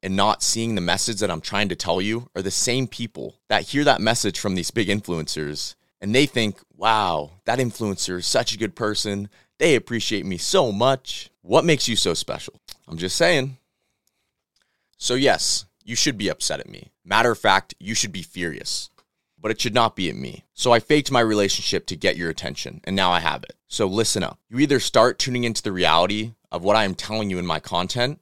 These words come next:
or you go back to the program and you give your attention to another influencer who is currently doing the same thing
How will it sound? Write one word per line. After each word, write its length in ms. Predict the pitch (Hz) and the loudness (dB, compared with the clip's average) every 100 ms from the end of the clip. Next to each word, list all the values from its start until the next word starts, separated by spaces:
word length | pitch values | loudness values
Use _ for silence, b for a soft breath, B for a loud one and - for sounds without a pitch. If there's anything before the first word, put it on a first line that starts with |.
| _ | _
or 100 | 110 | -4
you 80 | 110 | 2
go 160 | 123 127 | 4 6
back 160 | 127 | 6
to 60 | 123 | 4
the 80 | 107 | -2
program 540 | 113 101 95 92 90 | 2 2 2 0 -2
and 140 | - 95 | -4 -6
you 60 | 80 | -2
give 200 | 123 107 | -2 0
your 120 | 98 | -2
attention 400 | - 95 98 92 | -2 -4 -4 -6
to 100 | 95 | -2
another 320 | 90 98 107 | 0 2 2
influencer 720 | 90 80 82 76 - 76 71 _ - | -2 -6 -8 -4 -4 -4 -8 _ -4
who 100 | 110 | -4
is 140 | - | -2
currently 400 | - 180 143 123 | 2 2 2 0
doing 240 | 123 117 | 0 0
the 80 | 101 | -2
same 280 | - 110 110 | 0 0 -2
thing 440 | - 90 80 78 | -2 -4 -4 -8